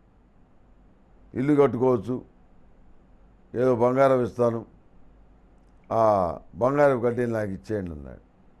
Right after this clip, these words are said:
"మేము కొంచెం ఆలోచించుకొని చెప్తాం బాబు గారు" అని చెప్పని అన్నారు. అని మరుసటి రోజు, "సరే, మీ ఇష్టం అండి" అన్నారు. ఆ నాలుగు బంగారు కడ్డీలు తీసుకున్నాడు.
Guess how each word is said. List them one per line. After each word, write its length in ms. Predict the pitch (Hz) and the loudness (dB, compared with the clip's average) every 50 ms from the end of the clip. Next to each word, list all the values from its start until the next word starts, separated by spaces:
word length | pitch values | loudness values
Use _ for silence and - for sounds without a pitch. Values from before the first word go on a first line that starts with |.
| - - _ _ _ _ _ _ - _ _ _ _ _ _ _ _ - _ - - - 117 | -20 -20 _ _ _ _ _ _ -20 _ _ _ _ _ _ _ _ -20 _ -20 -14 -6 0
"మేము 140 | 143 151 139 | 0 2 4
కొంచెం 220 | 147 143 127 135 | 4 4 6 6
ఆలోచించుకొని 640 | 139 156 175 202 208 196 180 170 170 175 180 165 160 | 6 6 6 4 4 2 0 -4 -2 -2 -2 0 -2
చెప్తాం 300 | 160 123 110 156 151 143 | -4 0 2 2 2 2
బాబు 260 | 143 139 131 131 139 | 0 0 0 0 0
గారు" 120 | 139 135 | 0 0
అని 120 | 135 131 123 | 0 -2 -4
చెప్పని 220 | 131 123 147 143 | -4 -2 0 -2
అన్నారు. 320 | 135 120 110 101 90 - - _ _ _ _ _ _ _ _ _ _ _ - - | -2 -2 -4 -8 -10 -12 -18 _ _ _ _ _ _ _ _ _ _ _ -8 -6
అని 140 | 143 190 190 | -4 -2 0
మరుసటి 380 | 175 165 170 165 156 185 170 | 2 2 2 4 2 0 0
రోజు, 520 | 156 180 180 165 165 160 156 151 139 120 - - _ _ _ _ _ _ - - | 2 0 0 2 4 4 4 4 2 0 -4 -12 _ _ _ _ _ _ -4 -2
"సరే, 180 | 147 156 160 | 0 0 0
మీ 120 | 151 147 151 | 0 -2 -4
ఇష్టం 320 | 139 104 - 151 156 147 | -6 -4 2 2 2 2
అండి" 180 | 143 131 131 127 | 2 -2 -2 -4
అన్నారు. 320 | 117 101 92 82 69 65 - _ _ _ _ _ _ _ _ _ _ _ _ _ _ _ _ _ _ _ _ _ _ _ _ _ _ _ _ _ - 107 | -4 -4 -8 -12 -14 -16 -20 _ _ _ _ _ _ _ _ _ _ _ _ _ _ _ _ _ _ _ _ _ _ _ _ _ _ _ _ _ -4 0
ఆ 160 | 117 117 117 | 0 0 0
నాలుగు 380 | 110 117 127 147 165 175 190 | 2 4 4 4 6 4 4
బంగారు 380 | 175 165 170 165 160 160 156 147 | 4 4 2 4 4 4 4 4
కడ్డీలు 360 | 135 135 139 131 131 143 127 | 2 0 -2 -2 -2 -8 -8
తీసుకున్నాడు. 520 | 113 127 117 - - - 110 101 85 69 | -8 -10 -10 -12 -12 -12 -12 -12 -12 -14